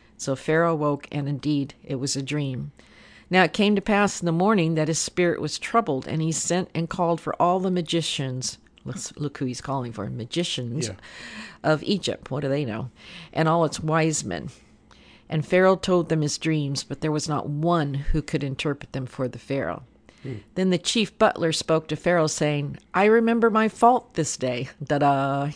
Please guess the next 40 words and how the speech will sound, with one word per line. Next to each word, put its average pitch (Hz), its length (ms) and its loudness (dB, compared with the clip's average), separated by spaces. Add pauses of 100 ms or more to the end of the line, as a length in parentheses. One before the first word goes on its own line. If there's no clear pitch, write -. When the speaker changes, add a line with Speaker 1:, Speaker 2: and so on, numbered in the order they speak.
(100)
Speaker 1:
Now 143 160 -4
he 139 100 0
remembers 143 420 -2
Speaker 2:
The 147 100 -4
Speaker 1:
Joseph. 123 220 -2
Speaker 2:
light 127 200 -2
bulb 117 240 -6
comes 117 320 -8
on. 117 500 4
Speaker 1:
<laughs> - 640 -16
"When 185 180 4
Pharaoh 220 300 8
was 208 260 4
angry 214 400 2
with 165 200 2
his 156 120 0
servants," 196 500 2
talking 147 320 0
about 143 180 -2
himself, 165 520 0 (140)
"and 165 180 2
put - 220 2
me 196 180 4
in 160 140 2
custody - 640 0
in 143 80 0
the 151 80 0
house 196 360 0
of 165 40 -4
the 156 80 -6
captain 180 380 0
of 151 120 -4
the 147 60 -4
guard, 170 480 0
both 170 260 0
me 196 240 4
and 165 100 2
the 151 40 -4
chief - 400 -6
baker, 160 440 0